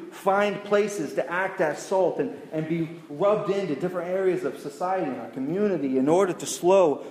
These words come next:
the moral decay that is all around us. But then we also saw that we're to be light. We're to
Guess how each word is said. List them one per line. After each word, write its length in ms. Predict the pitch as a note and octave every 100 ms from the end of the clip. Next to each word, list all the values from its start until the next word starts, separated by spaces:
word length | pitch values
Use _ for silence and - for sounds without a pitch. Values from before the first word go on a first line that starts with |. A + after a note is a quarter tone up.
| -
the 80 | D#3
moral 400 | D#3 F3+ F#3 E3
decay 480 | D3+ - F#3+ F#3+ D#3
that 180 | C3+ C3+
is 80 |
all 460 | D#3 D#3 E3 D#3 - - - -
around 500 | D3 C#3 D#3+ F3 C3
us. 220 | A2+ A2
But 160 | C#3+ C#3+
then 120 | D#3+
we 120 | D3
also 260 | C#3+ C#3+ D3+
saw 300 | - B2 B2+
that 100 | B2+
we're 140 | B2
to 120 | B2
be 140 | A#2 B2+
light. 420 | D#3 F#3 C#3 -
We're 100 | A#2+
to 220 | C#3 B2+